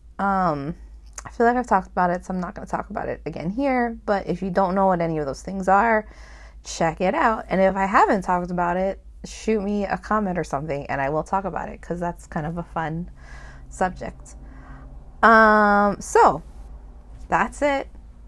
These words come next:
for this very special episode of Word Wednesday on Christmas Day.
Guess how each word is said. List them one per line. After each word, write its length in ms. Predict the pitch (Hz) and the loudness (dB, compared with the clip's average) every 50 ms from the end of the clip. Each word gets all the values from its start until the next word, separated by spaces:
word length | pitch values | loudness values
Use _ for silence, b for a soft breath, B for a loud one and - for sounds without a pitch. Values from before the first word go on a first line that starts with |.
| - - - - - | -20 -20 -20 -20 -6
for 120 | - 233 240 | -2 2 4
this 220 | 214 226 202 190 | 4 4 2 4
very 300 | 185 196 185 175 202 254 | 4 6 6 8 6 6
special 540 | 240 - - - 214 240 254 - - 262 226 - | 4 0 2 4 4 4 4 4 2 2 4 4
episode 880 | - 302 311 - 330 - - - 202 190 175 180 175 175 185 214 190 - - - - - - - - - - - - - | 4 2 2 0 -4 -4 0 2 4 4 6 4 4 4 2 0 -2 -6 -12 -20 -20 -20 -20 -18 -20 -20 -20 0 6 8
of 540 | 285 339 311 240 208 202 214 247 247 - - | 10 12 12 12 12 12 10 8 6 2 0
Word 260 | 208 220 226 294 285 - | 4 4 4 6 6 4
Wednesday 520 | 220 185 185 202 185 - 190 190 196 202 | 4 4 4 2 0 0 0 0 2 2
on 180 | 180 185 170 170 | 2 0 0 0
Christmas 500 | - - 185 180 - - 185 185 - - | 0 -2 -2 -2 -2 -2 -4 -4 -6 -4
Day. 460 | - 175 165 165 185 233 294 330 | -2 0 2 2 2 2 0 -2